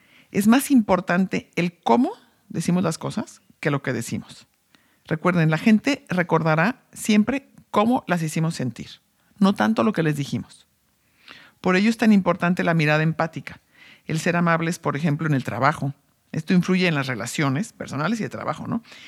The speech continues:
Y en cómo se van a desarrollar en su, en su trabajo aquellos que están bajo tu liderazgo. Si tú eres amable, si para darles una retro eres amable, aunque sea una retro dura y aunque sea directa y clara, puedes ser amable. No tienes por qué ofender ni hacerlo sentir mal,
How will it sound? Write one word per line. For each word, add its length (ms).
Y 80
en 80
cómo 200
se 120
van 160
a 60
desarrollar 520
en 80
su, 180
en 120
su 120
trabajo 320
aquellos 500
que 140
están 240
bajo 200
tu 120
liderazgo. 520
Si 120
tú 120
eres 160
amable, 480
si 160
para 180
darles 240
una 160
retro 400
eres 200
amable, 520
aunque 200
sea 100
una 120
retro 260
dura 240
y 60
aunque 200
sea 200
directa 440
y 60
clara, 480
puedes 200
ser 140
amable. 380
No 120
tienes 200
por 160
qué 120
ofender 520
ni 160
hacerlo 260
sentir 360
mal, 140